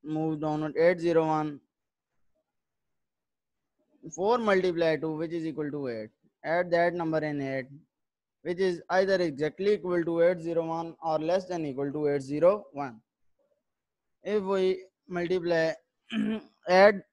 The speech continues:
that number in eight, eighty-nine, which is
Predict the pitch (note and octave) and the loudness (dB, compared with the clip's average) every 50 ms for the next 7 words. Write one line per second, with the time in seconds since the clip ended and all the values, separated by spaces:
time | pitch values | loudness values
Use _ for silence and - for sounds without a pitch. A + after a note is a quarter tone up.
0 | _ _ _ _ _ _ _ _ E3+ E3 E3 E3 E3+ E3+ F3 E3+ E3 E3 E3 E3 | _ _ _ _ _ _ _ _ 2 6 8 8 8 8 6 4 4 4 6 4
1 | D#3+ D#3 - _ _ _ - D#3+ D#3+ D#3+ D3+ D3+ D3+ D3 C#3+ - C#3+ D#3 D3 E3+ | 4 2 0 _ _ _ -6 -2 0 2 2 2 2 2 0 0 0 0 0 0
2 | F3 E3+ D#3 C#3+ C#3 C#3 C#3 C#3+ D3 D3+ G3+ - _ _ _ _ _ - D3 F3 | 0 0 0 0 -2 -2 -4 -6 -10 -12 -18 -20 _ _ _ _ _ -6 -2 -2
3 | F#3+ F#3 G#3 G3+ F#3+ F#3 F3 E3 C3 A2 | 0 2 2 2 2 2 0 -4 -8 -10